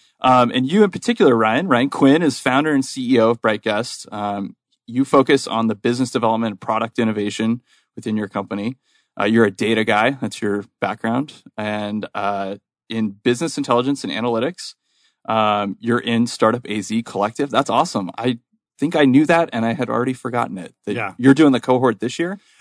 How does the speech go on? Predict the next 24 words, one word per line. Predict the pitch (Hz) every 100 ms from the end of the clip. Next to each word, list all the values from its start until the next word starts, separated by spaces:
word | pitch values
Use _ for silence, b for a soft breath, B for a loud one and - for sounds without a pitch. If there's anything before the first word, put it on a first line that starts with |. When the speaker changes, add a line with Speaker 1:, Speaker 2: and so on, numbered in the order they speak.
| 90
Speaker 2:
So | - 143 135
I | 147
was | 170
the | 131
second | 120 - 143 135 120 117
year's | 113 113 -
cohort. | - 120 120 147 139
I | 120
Speaker 1:
Okay. | 104 110
Speaker 2:
believe | 139 147
they're | 131 127
into | 123 123 120
their | 113 107
fourth | - - 123 190
or | 135
fifth | - 123 110 110
year | 95
now. | 85 85 90
Speaker 1:
Okay. | 117 113 - _
Speaker 2:
Yeah. | 95 78 _ _ _ -
Speaker 1:
That's | 110 -
awesome. | 107 104 98 92 - _ _ _ _ _ _ - -
Um, | 120 117 104 101
and | 113 104 101